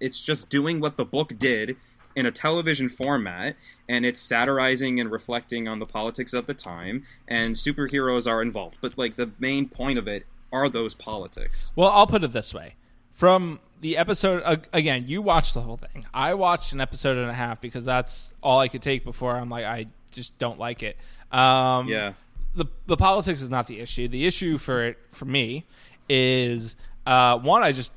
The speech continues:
Speaker 2: didn't find anything going on interesting. Two, I didn't find any of the characters interesting. Three, everything visually felt like prestige television garbage, which I think if it was up to me,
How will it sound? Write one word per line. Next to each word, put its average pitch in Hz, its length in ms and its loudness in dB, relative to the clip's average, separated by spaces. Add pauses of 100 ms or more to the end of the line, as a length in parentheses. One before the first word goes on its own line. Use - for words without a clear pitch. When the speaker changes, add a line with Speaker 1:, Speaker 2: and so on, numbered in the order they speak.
Speaker 2:
didn't 160 220 -2
find 139 260 0
anything 147 340 -2
going 123 220 -2
on 117 120 -2
interesting. 113 520 -12 (240)
Two, 170 260 4
I 143 180 0
didn't 156 220 -2
find 139 720 0
any 170 240 -2
of 143 60 -4
the 131 60 -4
characters 143 480 -2
interesting. 117 600 -12 (320)
Three, 160 540 4 (120)
everything 185 460 0
visually 147 520 2
felt 135 440 4
like 127 420 -2
prestige 135 720 -2
television 120 540 -2
garbage, 117 580 -10 (240)
which 135 280 2 (140)
I 185 140 4
think 196 280 -4 (300)
if 170 160 -4
it 175 40 -2
was 156 180 0
up 202 140 2
to 143 100 -6
me, 156 320 -2